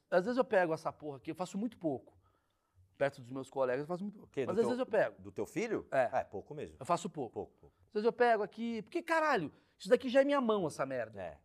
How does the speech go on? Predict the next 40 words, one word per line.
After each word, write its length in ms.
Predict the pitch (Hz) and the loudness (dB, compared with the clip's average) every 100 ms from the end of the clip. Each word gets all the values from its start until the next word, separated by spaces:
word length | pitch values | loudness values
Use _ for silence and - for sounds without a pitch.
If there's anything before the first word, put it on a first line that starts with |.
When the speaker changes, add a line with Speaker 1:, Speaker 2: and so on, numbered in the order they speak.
| _ _ | _ _
Speaker 2:
Você 220 | 90 - 160 | -20 -12 0
Speaker 1:
Eu 40 | |
tô 60 | 160 | 2
Speaker 2:
já 40 | |
é 20 | |
um 40 | 151 | 2
Speaker 1:
aqui 100 | 254 | 2
Speaker 2:
problemático 720 | 269 269 117 117 110 - - | 2 2 -2 -2 -4 -8 -20
com 100 | - | -20
isso 140 | - 90 | -16 -14
aí. 160 | 82 - | -14 -6
Speaker 1:
É 100 | - | 2
praticamente 440 | 165 202 226 226 226 | 2 4 0 0 -4
assim, 200 | - 208 | -6 6
"Galera, 360 | 233 277 269 | 8 10 8
vamos 100 | 214 311 | 6 2
botar 140 | 330 | 2
um 60 | 285 | 2
trauminha 300 | 247 226 220 | 4 2 2
na 80 | 214 | -2
cabeça 200 | 190 190 | -2 -6
do 60 | 180 | -2
Gabriel?" 340 | 190 214 196 | 4 6 8
Ê, 600 | 240 294 269 262 247 180 | 6 2 0 -2 -2 -2
é 140 | 135 | -2
isso 160 | 220 214 | -4 -4
que 60 | 262 | -2
eu 40 | |
faço. 400 | 202 123 170 135 | 2 0 -2 -8
Speaker 2:
Hum. 40 | |
Speaker 1:
"Ê, 200 | 180 208 | -2 -2
o 40 | 185 | 0
Gabriel, 320 | 180 175 185 | -4 -4 -4
ê, 240 | 208 208 196 | -4 -4 -6
pira, 640 | 190 196 202 175 160 139 - - | -10 -14 -6 -2 0 0 -4 -14
Speaker 2:
É. 20 | - | 0
Speaker 1:
dá 100 | 151 | 0
risada 520 | 175 151 185 196 170 | 2 4 6 8 6
e 40 | |
tal." 280 | 165 123 110 | 0 -4 -8